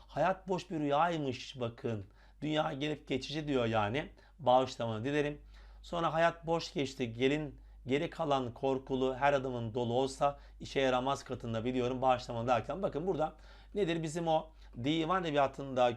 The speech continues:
gördüğümüz veya halk edebiyatında, tekke edebiyatında gördüğümüz hani Allah aşkı, Allah'a bağlılık, ilahi aşk gibi konulardan çok bahsetmiştik. Ona yakın yani mistik bir şiir var diyoruz burada.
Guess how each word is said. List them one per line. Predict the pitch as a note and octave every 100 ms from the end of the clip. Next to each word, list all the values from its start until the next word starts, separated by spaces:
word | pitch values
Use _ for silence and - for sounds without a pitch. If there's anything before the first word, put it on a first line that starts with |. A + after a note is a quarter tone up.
| -
gördüğümüz | D3 D#3 D3+ B2 B2 A2 G#2 G#2
veya | D#3+ D3+
halk | D3 E3+
edebiyatında, | D#3+ C#3+ C#3 D3 C#3 C#3 - - -
tekke | D3 -
edebiyatında | F#3 E3 C#3+ C3+ B2
gördüğümüz | C3+ C#3 B2+ B2 A2+ A2+ - - -
hani | - D3+ C3+ C3+ - -
Allah | C#3+ C#3+ D#3+ D3+
aşkı, | B2+ A#2 - - G#2+ -
Allah'a | D3+ D3+ D3 C#3+ A#2+
bağlılık, | A#2 A2+ A2 A#2
ilahi | D#3+ D3+ D3+ D#3
aşk | C#3+ -
gibi | C#3 B2+ B2 - - -
konulardan | C#3 C3+ C3+ C3
çok | B2+ C#3+ -
bahsetmiştik. | E3 D#3 D#3+ - D#3 - D3 - - -
Ona | C#3 E3
yakın | G3 D#3 - A#2 A#2+ - _
yani | - C#3+ D#3 C#3 E3
mistik | D3 - F#3+ -
bir | C#3
şiir | - C3 B2
var | A#2 B2+ C#3+ -
diyoruz | C#3 A#2+ B2 G#2+
burada. | G#2 -